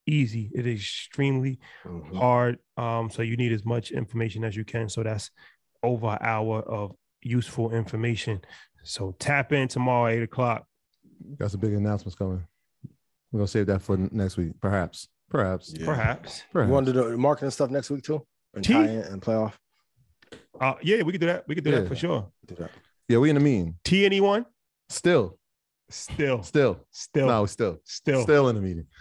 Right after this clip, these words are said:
Speaker 1: Shout out to Khaled.
Speaker 3: <laughs> Still.
Speaker 1: Crumpets.
Speaker 2: Um, real
Speaker 3: Jan.
Speaker 2: quick,
Speaker 1: Tea, tea and
Speaker 2: I,
Speaker 1: crumpets.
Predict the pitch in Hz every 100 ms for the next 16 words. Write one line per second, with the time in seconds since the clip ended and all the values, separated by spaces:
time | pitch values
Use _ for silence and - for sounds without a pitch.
0 | - - 127 120 135 143 131 127 - _
1 | - - - - - 440 - - _ _
2 | _ _ _ - - - - 139 - -
3 | _ _ _ _ 135 139 208 - - 175
4 | 196 160 - - 214 202 143 190 139 110
5 | - -